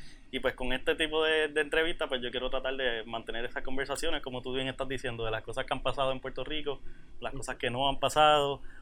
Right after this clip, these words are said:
Speaker 1: proyectos bonitos como el de Serve for Them, que,
Speaker 2: Claramente.
Speaker 1: que influyen en el diario vivir de muchas personas y muchas familias en Puerto Rico.
Speaker 2: Gracias.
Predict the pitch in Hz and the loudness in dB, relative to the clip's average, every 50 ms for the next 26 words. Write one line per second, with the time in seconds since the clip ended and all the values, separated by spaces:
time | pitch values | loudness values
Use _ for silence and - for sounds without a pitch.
0 | - - - 135 127 127 127 131 127 - 139 131 139 139 139 139 143 135 147 135 | -10 -6 -2 0 2 2 2 2 0 -2 -2 0 0 0 0 0 0 0 -2 -2
1 | - 135 135 131 127 131 - 147 135 127 - 139 135 127 139 139 139 143 147 143 | -2 -2 0 0 0 2 2 2 2 2 4 2 2 4 4 4 4 2 0 -2
2 | - - - 127 120 120 120 120 113 113 107 - - - - - - - - 135 | -2 2 6 6 6 6 6 4 2 0 -2 -4 -6 -12 -14 -14 -12 -4 0 2
3 | 123 120 120 120 - - 120 120 127 131 131 135 135 131 131 127 120 123 117 113 | 2 2 2 -2 -4 -4 -2 0 0 0 0 0 0 0 0 -2 -2 -2 -2 0
4 | 127 127 127 120 127 131 127 131 127 127 127 127 123 123 120 127 127 - 143 139 | 4 4 6 6 6 6 4 4 4 4 4 4 4 2 2 2 0 0 0 2
5 | - 131 127 127 - 127 127 127 127 123 123 123 - 135 123 - 127 123 127 123 | 4 4 2 2 2 0 0 0 0 0 -2 -2 -2 -2 0 0 0 0 0 0
6 | 123 123 123 120 123 120 - - 123 123 147 151 143 - 131 113 - 95 - - | 0 0 0 -2 -4 -4 -2 -2 -2 0 0 -2 -2 -4 -4 -6 -6 -6 -6 -6